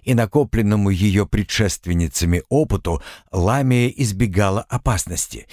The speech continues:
бегала между развалинами домов и успевала отойти в безопасное место до того, как враги обрушат на неё смертельное заклятие. Но долго это продолжаться не могло.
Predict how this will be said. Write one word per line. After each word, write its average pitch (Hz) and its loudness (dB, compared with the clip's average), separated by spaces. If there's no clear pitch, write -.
бегала 120 4
между 113 2
развалинами 98 0
домов 95 0
и 156 2
успевала 139 2
отойти 123 0
в 107 -2
безопасное 104 0
место 104 0
до 82 0
того, 95 0
как 117 0
враги 117 2
обрушат 120 -2
на 117 2
неё 113 2
смертельное 98 0
заклятие. 78 -6
Но 85 2
долго 120 0
это 98 0
продолжаться 71 -2
не 80 4
могло. 62 -4